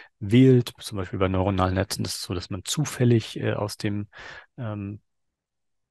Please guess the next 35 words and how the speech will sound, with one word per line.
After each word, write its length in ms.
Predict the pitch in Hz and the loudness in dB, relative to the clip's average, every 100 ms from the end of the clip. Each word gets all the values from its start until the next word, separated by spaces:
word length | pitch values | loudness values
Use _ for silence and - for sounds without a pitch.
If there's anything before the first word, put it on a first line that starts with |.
| _ _ _ _ _ _ | _ _ _ _ _ _
aus 200 | - 98 | -8 -6
der 80 | 113 | -4
Definitionsmenge 720 | 101 98 101 - 107 117 110 | -6 -6 -8 -8 -8 -6 -6
der 100 | 104 | -6
Funktion, 920 | - 98 - - 107 107 104 104 117 113 | -8 -10 -8 -4 -2 -2 -2 -4 -8 -8
ähm, 480 | 98 98 101 107 - | -6 -6 -8 -12 -10
erstmal 320 | 113 - 101 | -10 -8 -10
was 200 | 104 - | -10 -12
zieht. 440 | - 120 107 - - - | -8 -6 -6 -10 -18 -16
Aber 160 | 98 92 | -8 -4
da, 160 | 101 | -4
da 240 | 104 110 101 | 0 2 2
gibt's, 340 | 123 127 - | 2 0 0
das 180 | 127 - | -2 0
sind 180 | 117 117 | 2 2
dann 120 | 113 | 2
auch, 120 | 107 - | -2 -4
das 160 | 113 - | -4 -2
sind 140 | 104 | -2
so 100 | 110 | -2
sehr 260 | 101 110 107 | 0 0 0
anwendungsorientierte 800 | 107 110 107 117 104 - 104 | -2 -4 -4 -6 -6 -6 -6
Sachen, 280 | 104 101 107 | -4 -4 -4
da 100 | 98 | -4
gibt's 220 | 101 - | -4 -4
dann 140 | - 98 | -6 -6
keine, 360 | - 101 101 - - - - - | -4 -4 -4 -6 -14 -16 -16 -12
äh, 160 | 110 98 | -6 -4
aus 180 | 92 - | -4 -6
der 140 | 98 | -8
Theorie 340 | - 104 101 | -6 -4 -2
erstmal 260 | 110 - 104 | -2 -4 -6
keine 280 | - 98 95 | -6 -4 -4
klaren 260 | - 92 | -4 -4
Vorgaben. 680 | - - 110 117 131 139 147 | -4 -2 2 6 6 4 0